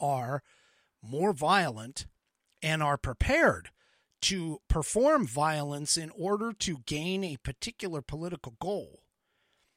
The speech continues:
than what the right actually would be. But it's not only this, too, because even though they keep talking about, you know, all of the fancy stuff that they're gonna,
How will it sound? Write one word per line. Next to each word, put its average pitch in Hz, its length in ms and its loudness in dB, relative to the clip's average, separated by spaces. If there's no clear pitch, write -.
than 156 280 2
what 143 180 0
the 131 80 -4
right 139 460 4
actually 123 460 -8
would 160 300 -10
be. - 240 -20
But 214 100 0
it's 240 160 4
not 302 220 2
only 277 320 -4
this, 139 560 0
too, 165 280 -2
because 156 480 -2
even 285 280 -6
though 247 140 0
they 190 140 -6
keep 175 320 -12
talking 170 500 -2
about, 127 420 -8
you 135 60 -10
know, 131 120 -10
all 170 280 0
of 139 120 -8
the 127 100 -10
fancy 180 680 -2
stuff - 440 0
that 170 140 -4
they're 160 140 -4
gonna, 151 220 -4